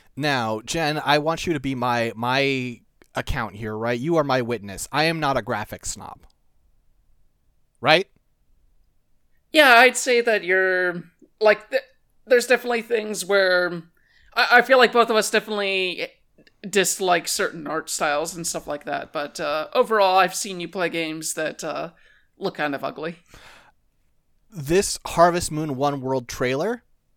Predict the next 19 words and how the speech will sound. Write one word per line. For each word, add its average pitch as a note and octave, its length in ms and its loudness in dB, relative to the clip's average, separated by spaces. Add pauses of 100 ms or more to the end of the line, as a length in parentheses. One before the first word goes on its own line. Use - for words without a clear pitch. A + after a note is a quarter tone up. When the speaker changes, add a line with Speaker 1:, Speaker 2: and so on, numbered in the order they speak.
Speaker 1:
that B2 140 -6
they B2+ 100 0
released, B2+ 800 -6
uh, G#2+ 600 -4 (480)
like, G2+ 320 -12
a G#2+ 100 -10
month A#2+ 240 -8
and B2+ 80 -2
a A#2+ 60 -4
half A#2+ 260 -4
ago E3 360 0 (1160)
legitimately D3+ 880 -2
looks B2 240 -4
like A#2+ 140 -4
a G#2+ 60 -10
P - 180 -8
S G2+ 120 -8
two G2+ 220 -12
game. E2+ 380 -18